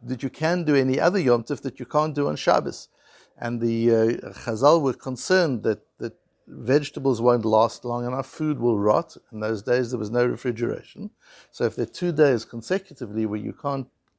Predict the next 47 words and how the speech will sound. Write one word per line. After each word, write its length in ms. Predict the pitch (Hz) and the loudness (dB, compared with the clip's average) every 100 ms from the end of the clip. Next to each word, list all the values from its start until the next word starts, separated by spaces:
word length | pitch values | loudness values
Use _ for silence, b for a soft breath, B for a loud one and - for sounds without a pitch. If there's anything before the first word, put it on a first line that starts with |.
| _ - | _ -2
buy 260 | 113 123 | 2 2
vegetables 800 | 110 104 123 180 - 110 104 92 | -2 -2 -2 -2 -4 -4 -4 -2
or, 120 | 92 101 - - | -6 -8 -16 -16
or 120 | 104 | -10
do 180 | 120 175 | -4 -2
anything 380 | 165 120 110 110 | -4 -6 -6 -4
there, 140 | 120 | -2
that, 200 | 123 127 b b b _ | -2 -4 b b b _
that 140 | 123 123 | -6 -4
would 160 | 127 - | -6 -4
cause 280 | 135 127 127 | -2 -2 -2
the 60 | |
food 240 | 120 185 185 | -4 -4 -4
to 80 | 143 | -2
go 260 | 117 107 | -2 -2
off 100 | 104 | -4
and 140 | 113 101 | -8 -12
people 260 | 117 120 | -8 -4
would 140 | 113 104 | -2 -2
have 160 | 98 | -2
tsar. 440 | - - 80 131 190 b b b b - | -6 -10 -6 -6 -8 b b b b -12
And 180 | 117 110 | -8 0
the 140 | 120 | 2
other 200 | 165 180 | 4 2
is 180 | 139 110 | -2 -4
that 120 | 123 | -6
if, 180 | 107 - | -6 -8
Chas 200 | 107 - | -8 -8
v'shalom, 280 | 110 160 151 | -6 -6 -4
somebody 360 | 127 120 120 | -6 -4 -4
passed 340 | - 127 123 - | -2 0 0 0
away 280 | 123 147 139 | 0 2 0
and 120 | 104 | -2
you 80 | 107 | -4
couldn't 300 | 151 131 107 | -6 -6 0
bury 300 | 123 143 131 | 2 4 2
him 120 | 127 | -2
on 120 | 127 | -2
Shabbos, 440 | - 170 131 117 | 0 0 2 -2
you 80 | 117 | -6
wouldn't 160 | 135 135 | -4 -2
be 60 | |
able 80 | 131 | -2
to 80 | 127 | -2
bury 260 | 127 139 143 | -2 0 -2
him 80 | |
until, 460 | 143 135 151 151 | -4 -2 0 0